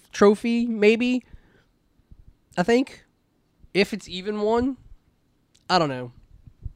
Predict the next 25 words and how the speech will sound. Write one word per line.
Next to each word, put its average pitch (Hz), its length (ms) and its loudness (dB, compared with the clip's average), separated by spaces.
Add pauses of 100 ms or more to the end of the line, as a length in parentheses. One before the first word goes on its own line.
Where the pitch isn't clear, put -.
(240)
But, 156 340 -2 (680)
again, 226 360 -4
like, 175 220 0
it 190 160 2
looks, 202 420 2
it 190 120 -8
looks 180 240 2
great. 170 360 0
You 175 120 -4
got 170 140 4
a - 20 -4
performance 180 640 -2
mode 190 320 4
and 156 200 0
then, 156 180 0
like, 147 180 -2
a, 131 560 -4
a 139 100 -6
pretty 156 320 -4
mode. 196 440 -2 (2000)
Like, 151 140 -6
performance 175 600 2
is 156 340 0
sixty - 600 -6
frames 160 760 -2